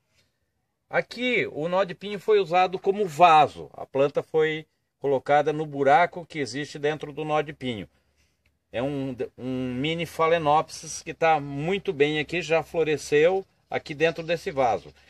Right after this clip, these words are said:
Quando é usado como vaso, não podemos esquecer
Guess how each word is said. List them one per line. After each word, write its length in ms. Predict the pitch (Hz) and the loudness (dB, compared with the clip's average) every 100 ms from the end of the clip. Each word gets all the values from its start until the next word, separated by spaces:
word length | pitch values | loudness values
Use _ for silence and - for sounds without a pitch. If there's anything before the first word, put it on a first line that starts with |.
| _ | _
Quando 300 | - 233 262 | 0 2 4
é 80 | 233 | 4
usado 400 | 202 135 147 139 | 4 2 2 0
como 300 | - 180 165 | -2 -4 -4
vaso, 380 | 120 185 214 175 | 6 8 8 2
não 140 | 190 | -6
podemos 460 | 180 180 156 175 147 | -2 -2 0 -2 -4
esquecer 680 | 156 - 196 - 185 208 | -10 0 0 2 2 2